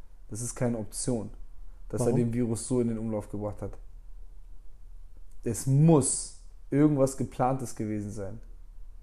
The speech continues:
Speaker 2: Okay.
Speaker 1: Ja, natürlich, Digga. Wäre jetzt zu einfach, wenn du sagst, da ist einer, einer hat gearbeitet in Wuhan, ist dann auf den Markt gegangen, hat sich die Hände nicht gewaschen und jetzt sind alle krank.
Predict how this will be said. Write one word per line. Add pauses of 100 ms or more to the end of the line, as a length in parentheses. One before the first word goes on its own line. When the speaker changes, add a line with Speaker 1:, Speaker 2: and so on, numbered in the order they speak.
(260)
Speaker 2:
Okay. (760)
Speaker 1:
Ja,
natürlich,
Digga. (1040)
Wäre
jetzt
zu
einfach,
wenn
du
sagst,
da
ist
einer,
einer
hat
gearbeitet (920)
in
Wuhan, (840)
ist
dann
auf
den
Markt
gegangen, (720)
hat
sich
die
Hände
nicht
gewaschen (240)
und
jetzt
sind
alle
krank.